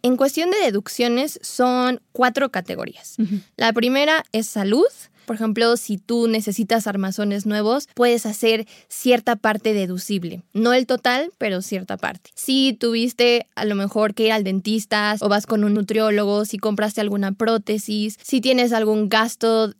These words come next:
Speaker 1: algún seguro de gastos médicos y demás, puedes hacer deducible todos estos gastos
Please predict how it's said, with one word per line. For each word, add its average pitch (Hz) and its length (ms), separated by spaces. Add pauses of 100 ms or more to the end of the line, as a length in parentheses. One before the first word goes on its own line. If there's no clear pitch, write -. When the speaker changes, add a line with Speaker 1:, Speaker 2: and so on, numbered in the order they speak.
(120)
Speaker 1:
algún 220 220
seguro 226 340
de 208 120
gastos 208 340
médicos 214 680
y 202 100
demás, 220 460
puedes 262 320
hacer 220 300
deducible 202 640
todos 196 340
estos 190 360
gastos 202 500